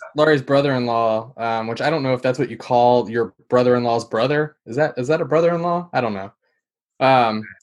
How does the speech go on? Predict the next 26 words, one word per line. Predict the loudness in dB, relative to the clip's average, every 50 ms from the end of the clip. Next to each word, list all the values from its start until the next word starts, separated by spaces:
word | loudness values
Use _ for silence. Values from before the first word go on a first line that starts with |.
| _ _ _ _ _ _ _ _ _ _ _ _ _ 0
either | 2 2 4 4 4 6 6
way, | 6 6 4 4 2 0 -4
he | -6 -4 0 2 2
is, | 2 2 2 4
um, | 4 4 4 2 0
he's | -2 -2 -2 0
an | 0
astronaut, | 2 2 0 0 -2 -4 -4 -2 -4 -4 -4 -6 -6
and, | -6 -4 -4 -2 -4 -4 -2 -2
uh, | 0 0 0 0 0
he | 0 2 2
actually | 2 2 2 0 0 0
went | 2 2 2 2
up | 2 2 2 2 0 -4
in | -6 -6 -6 -4
the | -2 -2
la-, | 0 2 2 0 0 -2
one | -2 -2 0 0
of | 0 0
the | 0 -2 0
last, | 2 2 2 2 0 -4 -10 _ -20 -10 -4
uh, | -2 0 2
launches. | 2 2 2 2 0 -2 -6 -4
He | -4 -6
w-, | -6 -6 -8
he | -8 -8 -8 -8